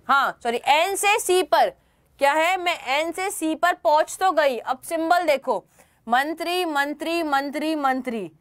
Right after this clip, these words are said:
एक जगह राजा आ गया, तो सिंबल क्या आएगा? राजा का। बिल्कुल सही है।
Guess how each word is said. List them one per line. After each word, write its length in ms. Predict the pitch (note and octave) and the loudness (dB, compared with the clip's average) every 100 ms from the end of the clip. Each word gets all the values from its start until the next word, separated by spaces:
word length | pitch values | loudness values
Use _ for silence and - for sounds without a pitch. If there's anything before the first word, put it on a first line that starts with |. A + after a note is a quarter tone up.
| _ _ - | _ _ -2
एक 240 | C4+ D#4+ | 0 2
जगह 200 | C4 E4 | 0 2
राजा 300 | E4+ D4 C4+ | 2 4 2
आ 100 | C#4 | 2
गया, 220 | B3+ A3+ | 0 -2
तो 100 | F#3+ | -4
सिंबल 340 | G3+ C4 C4+ D4+ | -8 -6 -4 0
क्या 140 | F4 | 2
आएगा? 180 | F4+ E4+ | 2 4
राजा 340 | C4 A3+ G3 | 2 2 -2
का। 220 | F#3+ D#3+ C#3+ _ _ _ | -6 -8 -10 _ _ _
बिल्कुल 340 | G#3+ A3+ B3 A#3+ | -14 -10 -10 -8
सही 260 | G#3+ D#3+ | -8 -8
है। 240 | C#3+ C3+ | -10 -14